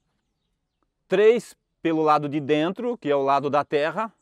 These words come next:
duas do lado de fora, porque esse muro vai fazer isso aqui, ó, ó. Então as barras de aço, ela tem que ser dimensionada pra poder suportar a carga,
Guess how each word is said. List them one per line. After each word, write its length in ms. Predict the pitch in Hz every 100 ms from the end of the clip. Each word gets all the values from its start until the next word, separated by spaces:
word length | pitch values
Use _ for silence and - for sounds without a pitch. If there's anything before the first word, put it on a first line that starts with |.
| _
duas 600 | 98 160 254 285 277 - _ _ _
do 80 | 131
lado 280 | 165 170 175
de 100 | 185
fora, 440 | - 151 131 85 - _ _ _
porque 280 | 151 170 -
esse 200 | 175 -
muro 240 | 175 180
vai 140 | 170 180
fazer 240 | 175 165
isso 180 | 170 -
aqui, 300 | 202 - 147
ó, 80 | 82 _ _
ó. 200 | 110 98 _ _ _ _ _ _ _ _ _ _ _ _ _ _ _ _ _ _ _ _ _ _ _ _ -
Então 300 | 139 175 185
as 120 | 165
barras 300 | 180 180 175
de 80 | 165
aço, 300 | 160 170 170
ela 160 | 165
tem 180 | 156 180
que 140 | 185 180
ser 220 | - 160
dimensionada 840 | 160 175 220 - 190 139 151 170
pra 120 | 170
poder 260 | 180 165 170
suportar 680 | - 262 233 190 147 156 165
a 40 |
carga, 580 | - - 156 185 208 247